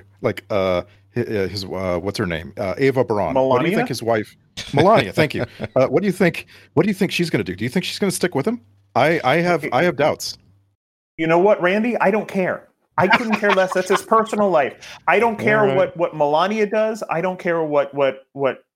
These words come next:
Speaker 2: Tiffany does. I don't care what Barron does. For all I care, they can go and live a happy life at the Trump Honolulu. They, I'm sure they have a nice suite.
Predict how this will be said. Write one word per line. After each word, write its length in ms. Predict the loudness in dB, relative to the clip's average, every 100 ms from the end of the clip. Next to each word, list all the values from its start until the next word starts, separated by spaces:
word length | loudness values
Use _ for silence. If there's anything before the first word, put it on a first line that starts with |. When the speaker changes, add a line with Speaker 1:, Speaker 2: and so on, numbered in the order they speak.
| -2
Speaker 2:
Tiffany 360 | 0 2 2
does. 300 | 4 4 2 0
I 100 | 0
don't 160 | 0 -2
care 160 | -2
what 260 | 0 0 0
Barron 320 | 0 0 0
does. 180 | -2 0
For 180 | 0 4
all 200 | 4 4
I 120 | 0
care, 340 | -2 -2 -2 -6 0
they 140 | 0
can 200 | 0 -2
go 320 | 2 2 4
and 160 | 0 -2
live 220 | -2 2
a 100 | 2
happy 340 | 2 -2 0 2
life 280 | 2 2
at 80 | -4
the 80 | -8
Trump 320 | -2 0 2
Honolulu. 540 | 0 0 0 -2 -4 -8 _ _ _ _
They, 280 | 0 2 2
I'm 140 | 2
sure 260 | 0 2 4
they 120 | 4
have 160 | 2 2
a 60 |
nice 320 | 2 0 0 -6
suite. 360 | -6 -6 -8